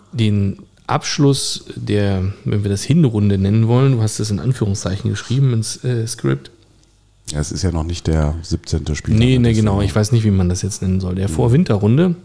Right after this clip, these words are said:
Speaker 2: Ja.
Speaker 1: Mm, dann hat Dortmund da ja durchaus auch enttäuscht.
Speaker 2: Mhm.
Speaker 1: Und da,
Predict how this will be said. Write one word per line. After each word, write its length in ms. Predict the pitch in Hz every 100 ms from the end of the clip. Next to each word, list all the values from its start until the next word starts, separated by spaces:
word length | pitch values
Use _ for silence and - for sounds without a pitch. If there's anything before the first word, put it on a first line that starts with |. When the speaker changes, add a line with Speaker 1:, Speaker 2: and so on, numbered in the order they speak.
| -
Speaker 2:
Ja. 160 | 80 80 _ _ _ _ _ -
Speaker 1:
Mm, 520 | 147 135 139 139 131 - _ _ _ _ _ _ _ _ - _
dann 200 | 104 107
hat 100 | 117 - -
Dortmund 520 | - 90 113 139 135
da 60 |
ja 160 | 120 135
durchaus 560 | 127 135 - 131 127 - - - - - - - -
auch 140 | 117
enttäuscht. 520 | 135 - 71 - - - - -
Speaker 2:
Mhm. 280 | 85 80 101
Speaker 1:
Und 340 | 110 101 - - _ _ _ _ _ _ _ _
da, 420 | - - - 104